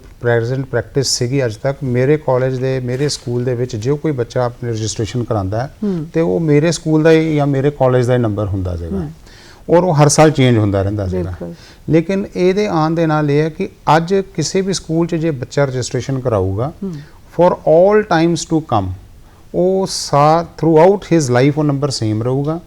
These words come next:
Speaker 2: ਹਾਂਜੀ।
Speaker 1: ਉਹਦੀ ਜਿਹੜੀ ਅਕੈਡਮਿਕ ਜਰਨੀ ਹੈ, ਜਿਵੇਂ, ਜਿਵੇਂ, ਜਿਵੇਂ ਉਹ ਅੱਗੇ ਜਾਊਗਾ, ਕਿਸੇ ਦੂਸਰੇ ਸਟੇਟ 'ਚ ਜਾਊਗਾ, ਕੋਈ ਦੂਸਰੀ ਡਿਗਰੀ ਕਰੂਗਾ, ਸਾਰੀ ਉਹ ਟਰੈਕ ਹੋ ਕੇ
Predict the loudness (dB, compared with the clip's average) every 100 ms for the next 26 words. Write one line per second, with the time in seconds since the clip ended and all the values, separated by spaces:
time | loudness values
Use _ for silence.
0 | -10 -8 -8 -2 2 2 2 0 0 0
1 | 0 0 0 -2 2 2 4 2 2 0
2 | 0 2 2 2 0 -2 -2 -4 -4 -4
3 | 0 0 0 -2 -2 -4 -6 -4 -4 -2
4 | -2 -2 -2 0 0 0 0 -2 -4 -6
5 | -4 -2 0 -2 -2 -2 0 0 2 4
6 | 4 4 0 2 2 2 0 -2 -2